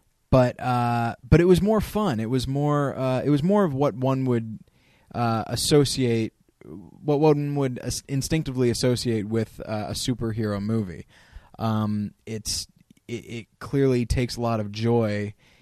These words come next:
in showing us, you know, the hero shots of, of, uh, of Iron Man, and, um,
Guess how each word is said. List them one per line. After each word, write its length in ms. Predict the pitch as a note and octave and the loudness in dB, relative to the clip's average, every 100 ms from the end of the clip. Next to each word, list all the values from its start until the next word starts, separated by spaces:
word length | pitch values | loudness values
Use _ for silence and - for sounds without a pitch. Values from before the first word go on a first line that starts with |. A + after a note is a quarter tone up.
| _ | _
in 200 | - A2 | -8 -6
showing 420 | G#2+ B2+ A#2+ A#2 | -4 0 0 0
us, 300 | A2 G#2+ - | -2 -2 -4
you 80 | A2+ | -4
know, 180 | G#2+ G2+ | -2 -4
the 140 | G2 | -6
hero 480 | G2 - C3+ A#2 G2+ | -8 -2 0 0 -2
shots 580 | F#2 - G2 F#2 - - | -4 -4 -4 -8 -10 -8
of, 320 | - G#2 G2 - - | -6 -6 -6 -12 -14
of, 320 | G2 G2+ G2 | -10 -10 -10
uh, 360 | G2 F#2+ F2 C#2 | -10 -10 -10 -10
of 160 | - G2+ | -10 -8
Iron 340 | G#2+ G#2 G#2 | -4 -2 -2
Man, 320 | G#2 G#2 G#2 - | -2 -4 -6 -6
and, 360 | G#2+ G#2+ G#2+ | -8 -6 -6
um, 280 | G#2+ G#2+ G#2+ | -6 -6 -8